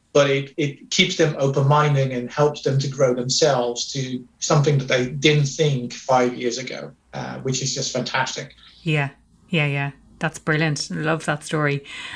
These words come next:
Speaker 2: And, and Stefan, if people want to know more about you, if they want to connect with you, find out more,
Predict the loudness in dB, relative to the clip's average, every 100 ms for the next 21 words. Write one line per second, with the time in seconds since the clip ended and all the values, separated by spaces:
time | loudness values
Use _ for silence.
0 | 2 4 4 4 4 4 2 0 0 -2
1 | 0 0 0 0 0 0 -2 0 4 4
2 | 4 0 0 -2 -2 -2 2 2 2 0
3 | -2 0 2 2 0 -4 0 2 4 2
4 | -2 -14 -18 -18 0 2 4 0 0 2
5 | 2 0